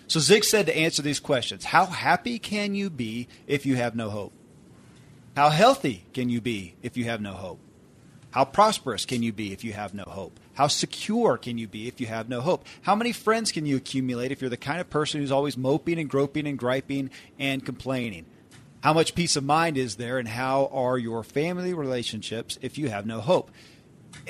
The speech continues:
And if you don't initially think this is you, I'm gonna ask you to stop a moment. I mean, if your friends and family were interviewed, and this is a game I play with myself a lot, uh, Tom, you know, like, if, what if I was being inter-, interviewed right now, or what if somebody was asked about me? A-, and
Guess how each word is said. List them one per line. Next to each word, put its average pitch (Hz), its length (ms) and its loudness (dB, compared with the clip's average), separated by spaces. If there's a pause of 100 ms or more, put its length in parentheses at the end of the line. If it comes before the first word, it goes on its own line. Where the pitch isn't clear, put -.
(120)
And 185 120 -2
if 175 160 -6
you 156 60 -6
don't 254 320 6
initially 175 580 2
think 156 200 -4
this 156 200 0
is 120 180 -4
you, 156 160 4
I'm 131 60 0
gonna 139 100 0
ask 147 280 0
you 127 60 -6
to 113 60 -8
stop 135 340 2
a 123 40 -2
moment. 110 300 -4
I - 40 -4
mean, 131 100 0
if 117 60 -4
your 127 100 -6
friends 226 360 -4
and 202 120 -6
family 151 800 0
were 131 280 -2
interviewed, 123 760 -2
and 156 100 -2
this 208 100 0
is - 40 0
a 202 60 2
game 151 240 0
I 135 100 0
play 127 240 -2
with 110 160 -10
myself 117 380 -6
a 117 40 -10
lot, 110 260 -6 (340)
uh, 117 300 -6 (200)
Tom, 120 400 -2
you 131 60 -4
know, 120 180 -4
like, 117 160 -6
if, 123 100 -10
what 135 200 -8
if 214 100 -8
I 226 40 -4
was 196 100 0
being 156 240 0
inter-, 165 240 0
interviewed 139 420 -2
right 117 220 -6
now, 107 140 -8
or 117 60 -4
what 160 120 -6
if 196 60 0
somebody 180 380 0
was 131 220 -2
asked 139 300 -6
about 127 300 -4
me? 117 220 -10 (320)
A-, - 220 -6
and 180 240 0